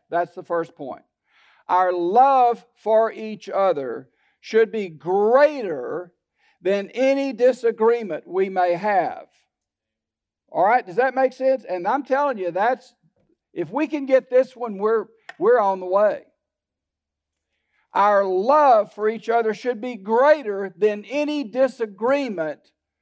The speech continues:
that we ever have. Love covers.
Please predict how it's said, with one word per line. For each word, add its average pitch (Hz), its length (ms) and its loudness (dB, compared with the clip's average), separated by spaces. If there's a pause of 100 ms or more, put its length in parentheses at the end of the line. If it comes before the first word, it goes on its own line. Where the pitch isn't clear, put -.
(440)
that 214 280 2
we 226 240 -2
ever 214 460 2 (300)
have. 175 420 -2 (2000)
Love 214 360 2
covers. 226 680 -2